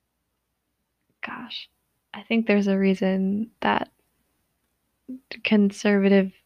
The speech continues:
areas are typically less educated, because it just does not make sense to me. Anyways, that was, that was kind of rude, but,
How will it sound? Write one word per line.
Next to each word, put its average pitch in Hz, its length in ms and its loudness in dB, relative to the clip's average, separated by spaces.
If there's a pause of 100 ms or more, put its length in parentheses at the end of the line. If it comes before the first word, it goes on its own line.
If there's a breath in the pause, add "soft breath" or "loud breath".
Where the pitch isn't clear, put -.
areas 196 560 2
are 190 220 2 (380 loud breath)
typically 208 480 4
less 196 360 0
educated, 196 760 2 (200)
because 202 400 -4
it 220 80 -18
just - 240 -4
does 202 200 0
not 202 140 2
make 208 180 -2
sense - 420 0 (340)
to 196 340 2 (140)
me. 202 300 0 (760 loud breath)
Anyways, 202 280 6 (320 loud breath)
that 269 220 8
was, 220 320 6 (840)
that 220 120 6
was 208 120 4
kind 202 200 -4
of 220 100 -14
rude, - 220 -8 (260)
but, - 340 -4